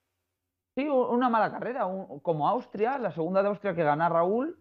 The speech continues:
y Remy queda séptimo, te hace una carrera así que te quita quince puntos y se mete.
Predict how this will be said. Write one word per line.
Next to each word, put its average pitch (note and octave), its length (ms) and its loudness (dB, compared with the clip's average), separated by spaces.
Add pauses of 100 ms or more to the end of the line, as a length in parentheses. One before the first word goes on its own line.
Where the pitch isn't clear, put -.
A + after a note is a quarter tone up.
(240)
y D#3 320 6
Remy G3 280 2
queda F3+ 200 2
séptimo, G#3 560 0
te D3 220 0
hace G3 180 -2
una G3+ 140 -2
carrera G3+ 260 0
así G#3 160 -6
que G#3 80 0
te E3 120 0
quita F3+ 240 2
quince G3 300 -2
puntos G#3 460 0
y F3 100 0
se C3 140 -4
mete. - 360 -2